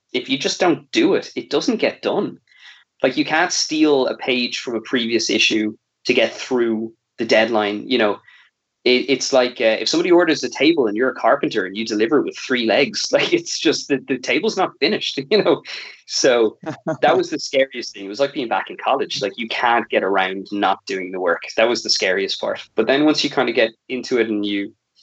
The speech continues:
you, you're okay with that end of things, oh, it's, it's, it's been the,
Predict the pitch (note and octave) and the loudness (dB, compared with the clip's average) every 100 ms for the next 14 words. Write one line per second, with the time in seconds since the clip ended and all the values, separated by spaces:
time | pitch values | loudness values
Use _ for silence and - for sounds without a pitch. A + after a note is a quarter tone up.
0 | - _ - A2+ G2+ A2+ A2 G#2 - C3 | -20 _ -6 -4 -2 2 2 2 -2 0
1 | A2+ B2+ A#2 G#2 G#2 C#3+ - _ D#3+ E3 | 2 4 4 2 2 0 -4 _ 0 0
2 | E3+ F#3 F3 E3+ - - _ _ _ _ | 0 2 4 2 -2 -8 _ _ _ _
3 | _ _ - - A2+ G#2+ G2+ - C3 - | _ _ -18 -2 0 2 0 -4 -4 -6
4 | - D3+ B2+ - C#3+ A#2+ | -6 -6 -4 0 0 0